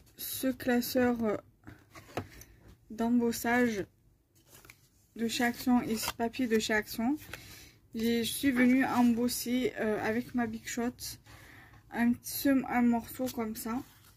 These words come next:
Ensuite, donc là, du coup, il y a du Action et, euh, du Rouge et Play parce que, euh, le Action, donc, il va avoir le papier, les papiers et l'embossage, euh, l'embossage, euh, Action.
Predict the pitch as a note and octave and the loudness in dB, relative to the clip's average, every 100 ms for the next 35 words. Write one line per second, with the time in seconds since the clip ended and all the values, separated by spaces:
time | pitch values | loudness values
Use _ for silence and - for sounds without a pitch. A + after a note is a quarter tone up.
0 | _ _ _ _ _ - - - - B3 | _ _ _ _ _ -18 -18 -12 0 2
1 | B3 - D4+ B3+ A#3+ A3 C4+ D4 B3+ B3 | 2 4 4 2 -4 -2 0 2 2 -2
2 | - C#4+ B3 G#3+ C4 C#4 C4+ - C4 C4+ | -2 2 2 0 2 0 0 -2 2 2
3 | C4+ - A3+ A#3+ - G#3 G#3+ A#3 B3 B3+ | 2 0 -2 0 0 -2 -2 -2 0 0
4 | B3+ B3 A#3 A#3 A#3+ A3 G#3+ - A#3 G#3+ | 2 0 0 0 0 -2 -6 -4 -2 0
5 | - G3 F3+ F3 D#3+ A#2 - - - - | 0 -2 -2 -2 -2 -4 -6 -14 -20 -20
6 | - A3 A#3 A#3+ - B3 G3+ F#3+ - A3 | -12 2 4 4 2 0 0 -4 -4 -2
7 | G#3 G3+ A#3 B3 B3+ B3 A3 B3 C4 B3+ | 0 0 0 0 -4 -4 -2 0 2 -2
8 | - C4 A#3+ A3+ A3+ A3 A3 A#3+ A3+ G#3 | -2 0 2 4 4 2 0 0 0 2
9 | F#3+ F#3 E3+ - - - - G3+ G3+ G#3+ | 2 2 0 -4 -6 -10 -10 -8 -6 -6
10 | G#3+ A3 G#3 G3 E3+ - - - - - | -6 -6 -4 -2 -2 -2 -6 -8 -6 0
11 | C4+ | 2